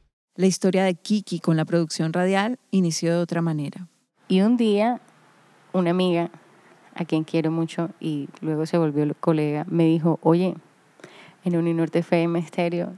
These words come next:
Speaker 2: tienen una vacante para un locutor. Y yo creo que tu voz puede jugar porque no vas y te presentes". Total, es que yo hago mi, mi presentación con mi guión y todo, y él,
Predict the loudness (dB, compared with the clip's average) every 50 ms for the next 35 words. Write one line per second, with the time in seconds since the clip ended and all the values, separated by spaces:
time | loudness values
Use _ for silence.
0 | -6 -2 0 0 0 0 0 0 0 0 2 2 0 0 0 -2 -2 -2 -2 -4
1 | -2 -2 0 0 0 0 0 0 -2 -2 -2 -4 -4 -4 -2 -4 -4 -6 -10 _
2 | _ _ _ _ _ _ _ _ -20 -20 -20 _ _ 2 4 4 4 4 0 -2
3 | -2 0 2 4 4 4 4 2 0 -2 -4 -8 -12 -20 -20 _ _ _ -20 -20
4 | -20 _ _ _ _ _ 2 4 4 4 4 2 2 2 0 -2 0 0 -2 0
5 | 0 -2 -2 0 0 2 0 0 -2 -4 -8 -12 -16 -20 -20 -20 _ _ _ _
6 | -8 -6 -4 -4 -4 -6 -6 -6 -6 -8 -8 -10 -16 -20 -20 -20 -20 _ _ _
7 | _ -4 0 2 2 2 2 2 4 4 4 6 6 4 4 2 2 0 0 -2
8 | -2 -4 -6 -4 -2 0 2 2 2 2 0 -4 -6 _ _ _ -4 -2 0 0
9 | 0 -2 -2 -6 -2 0 2 2 2 2 0 -2 -2 0 0 2 2 2 2 2
10 | 2 2 0 0 0 0 0 0 0 0 0 0 0 0 0 -2 -6